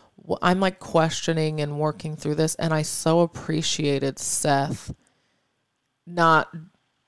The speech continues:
taking a side or being like, "No, it does mean this or it doesn't mean this." It was just like, "Oh, I think this." And, like, "Why do you think that?" Or, or let's look at, like, other verses.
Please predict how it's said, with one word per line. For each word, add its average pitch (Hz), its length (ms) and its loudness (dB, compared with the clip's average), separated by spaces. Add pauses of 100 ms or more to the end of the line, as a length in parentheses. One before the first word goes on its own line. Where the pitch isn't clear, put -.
(140)
taking 160 480 0
a 156 60 -2
side 151 540 -2
or 165 160 2
being 147 240 0
like, 135 300 -2
"No, 147 200 -2
it 139 100 -6
does 147 220 0
mean 135 200 -8
this 135 200 -2
or 147 40 0
it 139 100 -8
doesn't 143 260 -2
mean 139 140 -6
this." 135 240 -4
It 156 40 -2
was 143 140 -2
just - 240 -8
like, - 300 -4 (1040)
"Oh, 277 160 4
I 175 200 2
think 165 260 -4
this." - 420 -4
And, 160 160 -4
like, 151 160 -2
"Why 151 460 4
do 160 80 0
you 147 120 0
think 156 260 -6
that?" 147 200 -4
Or, 147 200 0
or 151 340 2
let's - 380 -6
look 147 180 -6
at, 135 80 -2
like, 160 160 0
other 180 200 2
verses. 160 360 -2